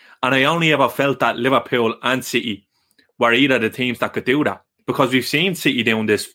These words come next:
two or three years in a row, bar last year, putting, stitching twelve, thirteen wins together out of nowhere. And then that's it. They're out in front. And lo and behold, that's what's starting to happen. I think, I don't think they conceded a home. I don't know. You might be able to tell me, Steve. Or not.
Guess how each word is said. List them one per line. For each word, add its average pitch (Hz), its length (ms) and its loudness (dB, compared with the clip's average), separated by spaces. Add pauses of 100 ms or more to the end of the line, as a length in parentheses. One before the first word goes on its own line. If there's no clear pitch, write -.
two 123 160 0
or 107 80 4
three - 200 0
years 110 260 2
in 110 60 -4
a 101 40 -4
row, 120 180 2
bar 147 220 2
last 135 360 0
year, 107 220 0 (480)
putting, 113 340 -4
stitching 147 460 -2
twelve, 127 360 0
thirteen 120 460 0
wins 139 240 0
together 107 360 -2 (380)
out 113 140 2
of 110 100 2
nowhere. 113 460 2 (560)
And 120 140 0
then 117 140 0
that's 127 260 -2
it. 139 220 2 (220)
They're 117 120 2
out 123 120 0
in 113 60 -8
front. 139 320 -6 (160)
And 113 360 -4
lo 131 240 2
and 120 100 0
behold, 120 500 2
that's 123 180 -2
what's 117 160 -2
starting 110 240 0
to 104 100 -4
happen. 123 300 -2
I 117 120 -4
think, 151 300 -4 (760)
I 123 60 2
don't 156 180 2
think 151 160 -4
they 123 60 -6
conceded 123 440 2
a 113 100 6
home. 131 340 2
I 139 60 2
don't 156 220 0
know. 120 240 2
You 117 180 -2
might 135 180 0
be 135 80 4
able 107 140 2
to - 60 -16
tell 117 200 -2
me, 117 80 -4
Steve. 107 340 2
Or 104 120 0
not. 117 180 -4